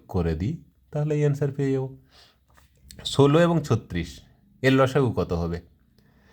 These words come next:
আচ্ছা, চব্বিশ আর ছত্রিশ দেখো আগে। ছত্রিশ দুয়ে বাহাত্তর, চব্বিশ তিনে বাহাত্তর, তাহলে চব্বিশ ছত্রিশ এর লসাগু হয়ে যাচ্ছে কত? বাহাত্তর। আর বাহাত্তর মানে কি? আট গুণিত নয়, ষোলোর মধ্যে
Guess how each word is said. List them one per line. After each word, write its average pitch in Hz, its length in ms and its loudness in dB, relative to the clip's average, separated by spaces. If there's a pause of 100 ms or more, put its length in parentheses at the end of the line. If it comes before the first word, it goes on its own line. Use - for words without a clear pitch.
আচ্ছা, 156 180 -2
চব্বিশ 143 440 4
আর 170 60 2
ছত্রিশ 139 560 -2
দেখো 87 260 -4
আগে। 80 280 -8 (380)
ছত্রিশ 135 420 2
দুয়ে 147 180 6
বাহাত্তর, 135 560 2 (580)
চব্বিশ 113 400 0
তিনে 104 200 4
বাহাত্তর, 82 360 -2
তাহলে 95 260 -4
চব্বিশ 113 540 0
ছত্রিশ 139 640 -2
এর 113 200 2
লসাগু 110 420 0
হয়ে 104 200 2
যাচ্ছে 101 260 0
কত? 98 340 -4 (400)
বাহাত্তর। 76 580 -4 (1120)
আর 85 580 2 (480)
বাহাত্তর 120 440 4
মানে 135 200 4
কি? 95 180 -6
আট 107 320 2
গুণিত 117 340 0
নয়, 117 320 2 (760)
ষোলোর 113 340 4
মধ্যে 113 420 0